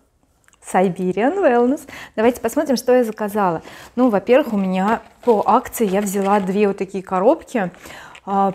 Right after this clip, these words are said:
первое, это комплекс клетчатки малина и гранат. Я уже пила такую штуку, мне понравилось, и я решила повторить. Смотрите.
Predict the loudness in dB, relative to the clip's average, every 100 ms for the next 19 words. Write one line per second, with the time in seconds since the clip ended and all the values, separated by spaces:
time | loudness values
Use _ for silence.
0 | 2 4 4 0 -2 -4 -2 -2 -4 0
1 | 2 2 -2 -10 -10 -10 -6 -4 -4 -6
2 | -6 0 2 2 2 0 0 2 2 0
3 | -2 0 0 0 0 0 2 2 -2 -8
4 | 0 4 4 2 -4 -14 -10 0 0 2
5 | 2 2 0 0 0 2 2 2 2 2
6 | 0 -4 -2 0 0 0 2 4 2 0
7 | -8 -8 -8 -4 -4 -6 -8 -6 -4 -6
8 | -8